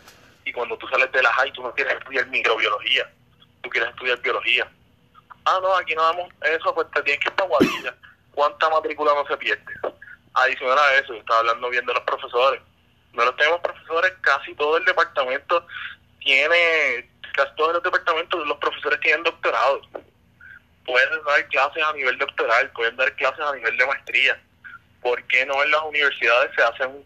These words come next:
programa de maestría? ¿Cuánta gente en la U P R de Arecibo, que es de nosotros, donde nosotros sabemos, no estuviera haciendo una maestría allí nocturna, sabatina? Y el,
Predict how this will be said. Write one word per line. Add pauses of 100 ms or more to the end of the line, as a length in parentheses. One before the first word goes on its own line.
programa
de
maestría? (460)
¿Cuánta
gente
en
la
U
P
R
de
Arecibo,
que
es
de
nosotros, (100)
donde
nosotros
sabemos, (460)
no
estuviera
haciendo
una
maestría
allí
nocturna,
sabatina? (1120)
Y
el,